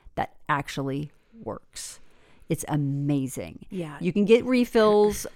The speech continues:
Speaker 1: um, and by refills, I mean there's, like, a, a lithium battery that you can, you know, eh, that you can charge. There's also a little cassette that goes in this thing that it, it somehow makes it work. I don't know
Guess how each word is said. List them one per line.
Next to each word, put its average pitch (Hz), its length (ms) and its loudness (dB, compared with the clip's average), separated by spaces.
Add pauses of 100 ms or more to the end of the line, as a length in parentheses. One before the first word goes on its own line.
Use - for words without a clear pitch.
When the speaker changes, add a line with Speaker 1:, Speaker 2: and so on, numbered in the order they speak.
Speaker 1:
um, 170 340 8
and 156 120 0
by 170 100 6
refills, 175 440 2
I 160 100 4
mean 160 200 2
there's, 151 200 2
like, 151 180 2
a, 147 260 0 (340)
a 156 80 0
lithium 185 960 6
battery 170 760 6
that 156 160 6
you 165 180 0
can, 156 540 0 (120)
you 170 180 0
know, 143 220 2 (460)
eh, 64 320 -8
that 165 180 2
you 165 100 0
can 156 120 0
charge. 185 520 6
There's 170 200 2
also 170 260 4
a - 40 4
little 160 240 2
cassette - 520 2
that 185 140 2
goes 180 180 2
in 175 120 2
this 175 140 -2
thing 165 360 2 (320)
that 160 300 6 (360)
it, 180 240 0
it 156 120 -4
somehow 240 400 4
makes 226 260 0
it - 100 0
work. 196 340 0 (100)
I 180 120 4
don't 220 240 2
know 196 480 4